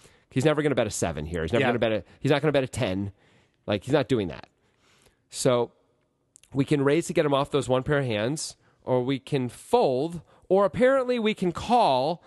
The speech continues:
Speaker 1: because we can beat some of the combo draws that missed.
Speaker 2: I guess, because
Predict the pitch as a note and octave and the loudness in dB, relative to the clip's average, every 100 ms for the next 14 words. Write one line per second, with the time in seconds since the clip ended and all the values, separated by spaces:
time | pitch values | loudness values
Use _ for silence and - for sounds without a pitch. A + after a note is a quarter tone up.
0 | - C3+ F3+ D3+ E3 F3 D#3 F3+ - - | -8 -2 -2 0 -2 -2 -2 -2 -2 -2
1 | E3 E3+ E3 - - F#3 F3+ C#3 G2 D2 | 0 0 -2 -6 0 2 2 0 -2 -4
2 | E2+ - - B1+ - - - D3 D3+ C3+ | -6 -12 -14 -14 -14 -14 -4 0 0 2
3 | F3 D3 - D3+ D3+ D3+ C#3 C3 - - | 2 2 -2 -2 2 2 0 -2 -6 -12